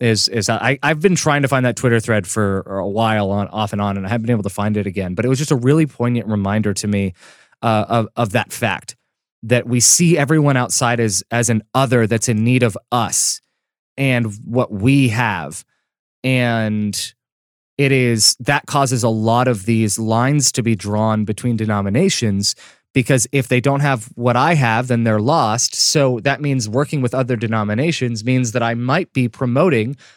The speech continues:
a dangerous theology. I might be promoting something that, that I can't support or that I believe is, is harmful. Um, and I can't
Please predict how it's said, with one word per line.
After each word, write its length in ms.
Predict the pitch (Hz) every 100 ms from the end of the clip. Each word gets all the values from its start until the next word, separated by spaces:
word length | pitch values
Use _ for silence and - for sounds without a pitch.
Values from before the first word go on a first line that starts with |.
| _ _ _ _
a 140 | 143 120
dangerous 600 | 147 147 165 151 147 -
theology. 600 | 135 120 107 113 110 135
I 60 |
might 180 | 120 165
be 80 | 156
promoting 460 | 131 123 123 127 123
something 500 | 139 117 131 123 107
that, 220 | 120 - - - _
that 120 | 135
I 120 | 127 120
can't 360 | - 156 160
support 440 | - 143 - 123 131
or 80 |
that 140 | 127 120
I 80 | 117
believe 360 | 117 120 165
is, 220 | 147 110 -
is 260 | 135 117 -
harmful. 580 | 120 117 110 127 160 - - - _
Um, 520 | 131 127 117 107 104 -
and 100 | 151
I 120 | 143 143
can't 380 | - 165 156